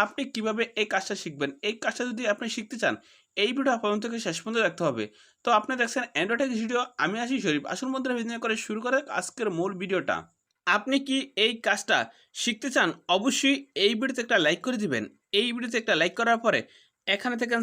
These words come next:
সাবস্ক্রাইব লেখা আছে, এই সাবস্ক্রাইব লেখার উপরে একটা ক্লিক করে দিবেন।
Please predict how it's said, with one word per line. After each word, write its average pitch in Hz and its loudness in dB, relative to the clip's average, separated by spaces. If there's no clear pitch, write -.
সাবস্ক্রাইব 214 0
লেখা 170 0
আছে, - -4
এই 196 6
সাবস্ক্রাইব 214 2
লেখার 214 4
উপরে 214 0
একটা 185 -2
ক্লিক 156 -4
করে 127 2
দিবেন। 95 -4